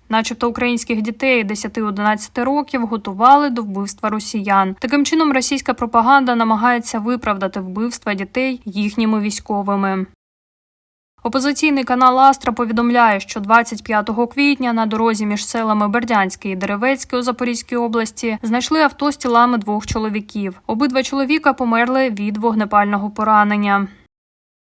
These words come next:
Рашисти запустили перший потяг залізницею, яку будують у Приазов'ї, як альтернативу Керченському мостові. Відео опублікує радник міського голови Маріуполя Петро Андрющенко.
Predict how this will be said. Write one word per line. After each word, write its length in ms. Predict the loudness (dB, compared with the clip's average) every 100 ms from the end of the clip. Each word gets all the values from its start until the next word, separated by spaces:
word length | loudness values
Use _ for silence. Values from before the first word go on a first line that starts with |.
| _ _
Рашисти 480 | -4 0 2 2 2
запустили 540 | -2 -2 -4 0 2
перший 400 | 2 2 0 -2
потяг 420 | -4 0 0 2 0
залізницею, 720 | 0 -2 -2 -2 -2 -2 -2
яку 300 | -2 -4 -6
будують 540 | -4 -2 -2 -2 -2
у 80 | -4
Приазов'ї, 800 | -2 0 0 0 0 0 -4 -4 -8 0
як 240 | 0 2
альтернативу 720 | -2 0 0 0 0 0 0
Керченському 800 | 0 -2 -2 -2 -4 -2 0 0
мостові. 640 | 0 -2 -4 -2 -2 0 -2 -2
Відео 260 | -2 2 4
опублікує 600 | 2 0 -2 -2 2 4
радник 340 | 6 4 0
міського 380 | -4 0 2 2
голови 480 | 2 0 0 2 4
Маріуполя 540 | 4 2 0 0 -2
Петро 280 | -2 -4 -2
Андрющенко. 840 | 0 0 -2 -4 -4 -4 -2 -2